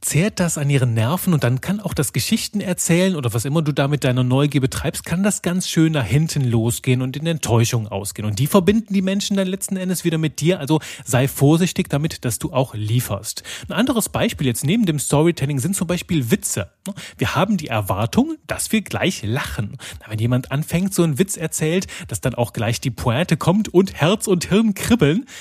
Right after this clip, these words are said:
Das ist zum Beispiel hier der Fall, wenn ich dich frage, „Was ist klein, grün und dreieckig?“ Ein kleines grünes Dreieck.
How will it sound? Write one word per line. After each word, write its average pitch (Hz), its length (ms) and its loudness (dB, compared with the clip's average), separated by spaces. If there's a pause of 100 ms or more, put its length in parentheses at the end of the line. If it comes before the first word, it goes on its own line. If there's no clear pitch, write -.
(360)
Das - 160 -2
ist - 140 0
zum 294 100 4
Beispiel 262 280 4
hier 175 120 6
der 247 120 6
Fall, 202 240 2
wenn 175 100 0
ich 147 80 -2
dich - 160 -4
frage, 160 460 2
„Was 170 240 0
ist - 180 0
klein, 196 400 2
grün 165 320 4
und 180 160 -4
dreieckig?“ 120 720 0 (440)
Ein 156 160 0
kleines 139 440 0
grünes 139 340 0
Dreieck. 120 580 0